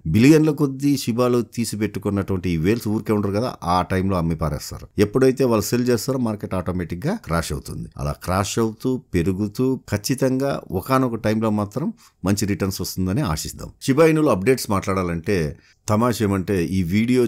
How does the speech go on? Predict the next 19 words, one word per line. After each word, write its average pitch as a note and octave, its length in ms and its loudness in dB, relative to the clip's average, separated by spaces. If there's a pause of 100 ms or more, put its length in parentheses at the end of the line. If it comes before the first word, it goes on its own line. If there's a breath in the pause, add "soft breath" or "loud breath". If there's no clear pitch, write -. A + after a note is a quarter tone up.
(120)
చేసే G2 320 0
సమయంలో E2+ 560 -2 (600)
నాకు E2+ 260 -6
వచ్చిన D#2+ 280 -4
ఒక D#2 240 -2
అప్‌డేట్ E2 400 2
వచ్చింది. F2+ 280 -4
దాని F2+ 200 0
ప్రకారం F#2+ 420 -4
ఒక E2+ 260 -4
గంటలోనే A#2 600 0
దాదాపు F#2 600 -2 (340 soft breath)
ట్వంటీ D3 320 4
పాయింట్ A2 340 2
సెవెన్ G#2 360 0
బిలియన్ A#2 420 4
షిబా G#2+ 280 0
టోకన్స్ F#2+ 460 -2
ని F#2 300 0